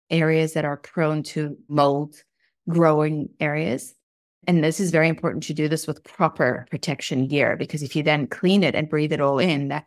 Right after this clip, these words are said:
can get into your lungs, and that's very dangerous. And then if we do know that you've had mold exposure, then we need to work on helping you detox it out.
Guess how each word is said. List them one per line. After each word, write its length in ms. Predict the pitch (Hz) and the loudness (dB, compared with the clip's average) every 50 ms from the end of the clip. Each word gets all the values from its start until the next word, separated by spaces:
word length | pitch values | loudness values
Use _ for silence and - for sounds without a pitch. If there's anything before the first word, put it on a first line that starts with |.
| _ | _
can 220 | - - 165 151 139 | -8 -6 -4 -2 0
get 160 | 156 156 - | 0 0 0
into 220 | 143 151 - - | -2 -4 -4 -4
your 120 | 143 135 127 | -4 -2 0
lungs, 320 | 135 123 127 131 135 - | 0 0 0 -2 -2 -2
and 80 | 147 151 | -2 -4
that's 180 | 147 143 - | -4 -4 -4
very 220 | - - - 135 - | -6 -6 -6 -4 -6
dangerous. 560 | - 117 110 127 - - - - - - - _ _ _ _ _ _ _ _ _ _ _ _ - | -6 -6 -4 -4 -6 -6 -8 -8 -12 -16 -20 _ _ _ _ _ _ _ _ _ _ _ _ -2
And 240 | - 180 185 190 190 | 2 2 4 4 4
then 220 | 190 190 190 185 | 4 4 4 2
if 180 | - 214 - - | 0 -2 0 0
we 100 | 196 185 | -2 -2
do 280 | 185 - 214 254 302 | 0 0 0 2 2
know 200 | - 269 190 156 | 4 4 4 2
that 140 | 160 - - | 2 0 -2
you've 160 | - 156 156 | -4 -4 -6
had 400 | 151 151 - 165 156 147 151 151 | -6 -6 -6 -4 -4 -4 -4 -4
mold 380 | 156 151 151 147 147 143 143 - | -6 -6 -4 -4 -6 -6 -8 -8
exposure, 880 | - - - - - - - 175 180 180 170 - 147 139 139 135 170 - _ _ _ _ _ - | -8 -8 -8 -10 -10 -4 0 2 2 2 0 -2 -4 -4 -4 -4 -6 -10 _ _ _ _ _ -10
then 320 | 165 156 175 156 160 160 | -6 -2 -2 0 0 0
we 120 | 156 165 165 | 0 0 0
need 200 | 165 165 165 160 - | 0 0 -2 -4 -6
to 120 | - 180 | -6 -6
work 340 | 165 156 147 143 139 - - - _ _ _ _ - - | -4 -2 -2 -2 -2 -4 -10 -18 _ _ _ _ -10 -10
on 80 | 147 | -8
helping 420 | 131 - - 156 151 - 151 143 139 | -8 -6 -6 -6 -4 -6 -6 -6 -6
you 220 | 135 135 139 - - - | -4 -6 -6 -8 -8 -10
detox 560 | 160 160 - 151 151 - 156 151 - - - | -8 -4 -4 -4 -4 -4 -8 -10 -10 -8 -6
it 100 | 147 - | -4 -2
out. 340 | 85 82 113 - - - | -2 -4 -4 -6 -10 -14